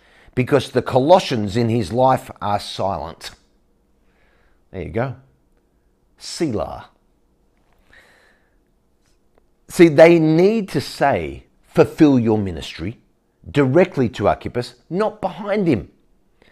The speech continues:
They don't need to whisper it behind him, his back. It wasn't gonna do him any good. They had to say it to his face. "Take heed to the ministry." This encouragement to Archippus spoke to him and to us regarding some very enduring principles of ministry.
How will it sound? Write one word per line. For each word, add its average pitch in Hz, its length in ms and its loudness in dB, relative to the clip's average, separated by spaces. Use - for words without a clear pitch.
They 160 100 2
don't 208 220 0
need 202 140 2
to 185 60 0
whisper 170 440 0
it 185 100 -2
behind 175 280 -2
him, 156 180 -4
his 151 120 -6
back. 170 240 0
It - 40 -8
wasn't 180 280 -4
gonna 185 140 -2
do 151 140 -2
him 170 160 0
any 165 180 0
good. 151 340 0
They 98 140 -2
had 135 200 -2
to 147 100 -8
say 127 280 2
it - 360 -8
to 107 140 -6
his 90 160 -4
face. - 580 -10
"Take 98 280 -4
heed 123 300 0
to 120 100 -2
the 113 60 -4
ministry." 110 440 -4
This 139 200 -2
encouragement 143 720 -2
to 110 120 0
Archippus 98 600 -4
spoke - 500 0
to 98 120 -4
him 170 440 -2
and 156 300 2
to 151 160 -2
us - 300 -2
regarding 123 580 0
some 98 240 -6
very 165 480 -2
enduring 139 560 -4
principles 127 520 -8
of 104 100 -2
ministry. 104 480 -6